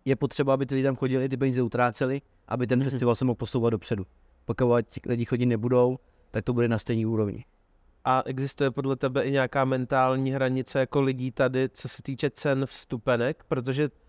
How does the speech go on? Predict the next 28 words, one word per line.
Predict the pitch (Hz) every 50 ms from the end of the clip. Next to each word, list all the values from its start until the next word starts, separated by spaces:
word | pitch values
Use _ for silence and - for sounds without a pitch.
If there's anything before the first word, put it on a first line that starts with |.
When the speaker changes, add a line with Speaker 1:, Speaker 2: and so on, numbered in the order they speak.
| _ _ _ _
Speaker 2:
o | - 131
tom | - - 156 165
hodně | 156 160 151 165
mluvil | 156 156 156 156 151 160 160 151 143 131 - 120 120 _
Kire | - - 127 123 127 135
z | 139 135
Mácháče | 135 131 131 131 - 135 131 127 - - 143 135
v |
minulém | 135 139 135 135 135 135 135 135
dílu | 131 135 131
podcastu, | 117 131 - - - 139 135 135 - - 143
že | 135 139 143 139 139 135 _ _ _ _ _ _ _ _ -
lidi | 123 135 131 143
by | 139 147
chtěli | 143 - - 151 143 143 139
jako | 143 139 - 156
fakt | - - 151 - -
první, | - 151 135 143 156 156
poslední | 147 151 - - 147 135 127 135 143 143 131
třeba | - - 165 147 143
na | 143 139 131
Mácháče, | 139 135 131 - - 143 139 - - 151
jenže | 143 139 143 139
Mácháč | 139 135 135 - 147 139 135 -
je | 151 139
šíleně | - - 139 131 131 135 139 135
omezený | 120 135 135 131 135 135 135 131
kapacitou, | - 127 - 131 123 - - 117 - 135 131 143 156